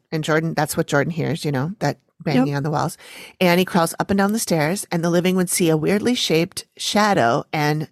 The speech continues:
Speaker 1: Jordan talks about how they feel like someone is behind him when they're on the stairs.
Speaker 2: On the stairs.
Speaker 1: Yep. And Lori talks about the
Speaker 2: Great, I
Speaker 1: shadow
Speaker 2: have to go
Speaker 1: figures.
Speaker 2: upstairs.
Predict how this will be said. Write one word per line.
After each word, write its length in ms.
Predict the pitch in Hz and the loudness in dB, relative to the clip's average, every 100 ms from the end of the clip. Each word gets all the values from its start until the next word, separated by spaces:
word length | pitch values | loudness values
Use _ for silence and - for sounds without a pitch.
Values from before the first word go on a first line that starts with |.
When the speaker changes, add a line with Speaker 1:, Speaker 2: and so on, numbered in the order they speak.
| _ | _
Speaker 1:
Jordan 240 | 175 190 | 0 2
talks 260 | 190 160 - | 0 0 0
about 120 | 151 | 0
how 100 | 160 | 0
they 120 | 147 | -2
feel 180 | 151 160 | -2 0
like 140 | 147 | 0
someone 260 | - 156 143 | 0 -2 -2
is 80 | 139 | -2
behind 380 | - 165 139 127 | -4 -2 -2 -2
him 140 | 151 | -2
when 100 | 156 | 0
they're 260 | 143 143 143 _ - - - | 0 -2 -4 _ -20 -20 -4
on 80 | |
the 80 | 160 | -2
stairs. 220 | 165 - | 0 0
Speaker 2:
On 60 | 196 | 2
the 100 | 196 | 2
stairs. 480 | 220 - 180 190 - 254 | 0 0 0 0 -2 -6
Speaker 1:
Yep. 120 | - _ - - - - - | -8 _ -20 -20 -20 -20 -6
And 200 | 180 175 | 0 2
Lori 180 | 170 185 | 4 2
talks 240 | 202 165 | 0 -2
about 120 | - 160 | 0 2
the 80 | |
Speaker 2:
Great, 120 | 220 - | 2 2
I 40 | |
Speaker 1:
shadow 40 | 208 | 0
Speaker 2:
have 100 | - | 0
to 100 | - | 2
go 80 | 208 | 2
Speaker 1:
figures. 100 | 156 | 2
Speaker 2:
upstairs. 500 | - 208 214 220 - | 0 -2 -2 -6 -10